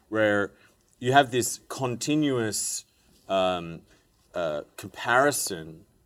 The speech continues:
of your financial products. Now, we're moving, I guess, from really being, I guess, a media and marketing company to being more of a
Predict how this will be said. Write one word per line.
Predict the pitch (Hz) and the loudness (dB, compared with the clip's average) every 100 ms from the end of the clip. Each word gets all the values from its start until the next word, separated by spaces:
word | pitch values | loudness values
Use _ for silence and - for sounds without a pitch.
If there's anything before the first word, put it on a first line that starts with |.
| _ | _
of | 113 113 98 | 0 0 -2
your | 104 | -4
financial | 110 98 98 - | -2 -2 -4 -8
products. | - 95 73 - - - - _ _ _ _ | -8 -8 -8 -14 -10 -10 -10 _ _ _ _
Now, | 110 107 101 - - | -6 -4 -4 -6 -2
we're | 139 151 | 4 6
moving, | 147 160 151 127 | 8 6 6 2
I | |
guess, | 107 110 - | 0 -2 -2
from | 113 101 92 - 101 101 | -4 -4 -6 -12 -20 -10
really | 135 110 | -6 -6
being, | 98 123 113 107 | -4 -4 -4 -6
I | 110 | -6
guess, | 104 98 | -4 -4
a | |
media | 98 110 127 123 127 113 | -4 -4 -4 0 2 2
and | 98 | 0
marketing | 101 104 107 107 | -2 -2 -6 -10
company | 101 98 95 101 101 92 - - | -8 -10 -8 -8 -8 -10 -16 -12
to | 117 | -8
being | 110 123 120 110 | -4 -4 -2 -4
more | 107 104 95 | -2 -2 -2
of | 82 | -4
a | 85 | -8